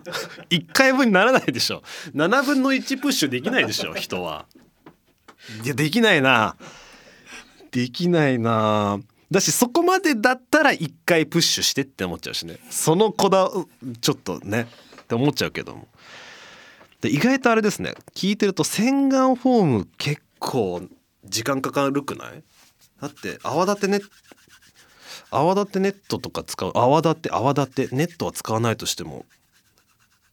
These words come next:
いや、結構めんどくさいよね。うーん。縁起がいいのか、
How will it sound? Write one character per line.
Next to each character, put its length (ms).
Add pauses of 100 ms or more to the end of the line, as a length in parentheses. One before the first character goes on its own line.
(680)
い 40
や、 80
結 240 (220)
構 220
め 140
ん 100
ど 60
く 80
さ 180
い 120
よ 120
ね。 120 (1700)
う 20
ー 60
ん。 1300 (1200)
縁 240
起 120
が 140
い 160
い 40
の 100
か、 280